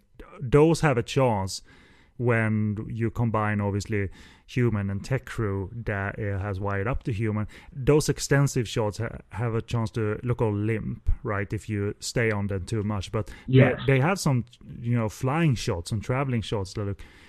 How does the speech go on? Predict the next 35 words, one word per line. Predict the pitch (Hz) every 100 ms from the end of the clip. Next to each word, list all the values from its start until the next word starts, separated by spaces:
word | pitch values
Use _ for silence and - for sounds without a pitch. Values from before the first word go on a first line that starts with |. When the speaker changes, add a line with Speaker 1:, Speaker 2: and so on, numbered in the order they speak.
| - _
Speaker 1:
really | 120 120 117 113
accomplished. | 104 - 107 101 - 104 92 -
And, | 113 113 110 113
and | 117
I | 139
also | 151 139
like | 127 110 -
the, | 113 107
um, | 104 107 -
scene | - 135 120
with | 110 98
Goku | 117 113 - 127 107 101 - - - _ -
and | 123 110 104
his | 107 92
grandpa | 117 107 104 101
teacher | - 110 - 117 107 - -
in, | 127 110 107 104 101 101
uh, | 101 98 98 - _
when | 113 110
they | 104 104
train | 98 127 110 110 104
in |
the | 101
forest, | - 143 185 127 101 113
and | 107
you |
got | 104 104
various | 107 107 107
flying | - 113 110 113
shots | 104 120 113 110
and | 120 110
various | 110 110 113 -
special | 127 107 120
effects | 110 - 117 117 -
there. | 123 123